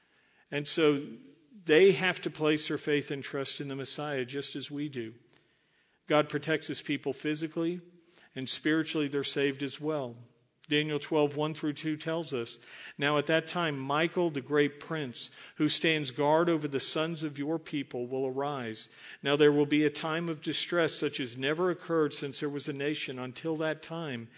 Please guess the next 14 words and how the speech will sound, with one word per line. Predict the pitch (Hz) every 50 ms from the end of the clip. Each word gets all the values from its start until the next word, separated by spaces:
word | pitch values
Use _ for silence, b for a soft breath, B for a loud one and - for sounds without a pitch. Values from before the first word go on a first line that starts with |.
| B B B B B -
And | 143 139 143
at | 135 131 -
that | 156 151 170 202 202 - -
time, | - - 202 214 214 202 170 131 120 120 120 143 170 185 196 _ _ _ _ _ _ _ _ _ _ _ _ _ _
your | - 147 147 165 180 175
people, | 180 - - 220 240 214 - - 117 110 110 113 117 - b b b b b b b b -
everyone | 160 156 170 175 185 196 196 190 220 151 156 156
who | 147 151 165
is | 165 151 -
found | - - 131 123 120 117 117 120 120 117 b b b b b b _ _
written | - 131 131 156 - 175 160 160 165 247
in | 277 151 131 131 131 131
the | 131
book, | 123 127 147 139 120 - - - - -